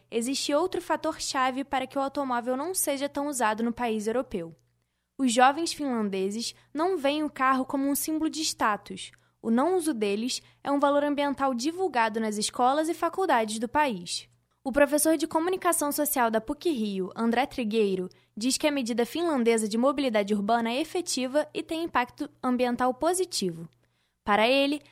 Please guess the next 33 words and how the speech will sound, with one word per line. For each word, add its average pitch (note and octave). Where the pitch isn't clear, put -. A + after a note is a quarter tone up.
a D4
cidade C#4+
que -
investe A3+
no A#3
transporte A#3
público G3+
e G#3+
na A3
educação B3
de D4+
base G#3
tem F4
condições D4
de A#3
adotar A#3
a A3
mesma C#4+
atitude A#3+
ambiental. B3
Ainda D#4
segundo G#3+
o G3
professor, G#3+
a A#3+
economia C4+
do C#4+
Brasil A3+
está A3
imersa C#4
na C#4
indústria C4+
automobilística. D4